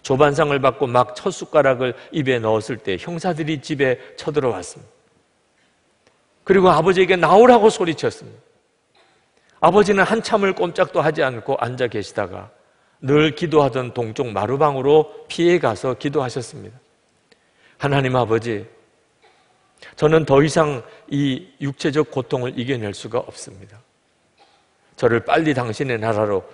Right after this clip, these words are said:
데려가 주십시오." 그렇게 기도하는 아버지는 우셨습니다. 그리고 기둥을 붙잡고 바들바들 떠셨습니다. 그 아버지께 어머니께서 다가가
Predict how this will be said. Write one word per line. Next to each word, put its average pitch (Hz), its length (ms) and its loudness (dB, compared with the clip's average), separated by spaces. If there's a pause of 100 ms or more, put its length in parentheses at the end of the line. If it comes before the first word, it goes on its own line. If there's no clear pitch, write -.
데려가 107 340 -4
주십시오." - 520 -12 (1080)
그렇게 175 360 2
기도하는 151 500 2
아버지는 127 640 -2 (160)
우셨습니다. 113 640 -6 (920)
그리고 185 420 4
기둥을 175 400 -2
붙잡고 151 460 -2
바들바들 170 720 -2
떠셨습니다. 120 640 -10 (1120)
그 202 220 6
아버지께 165 540 2
어머니께서 156 640 0
다가가 127 580 0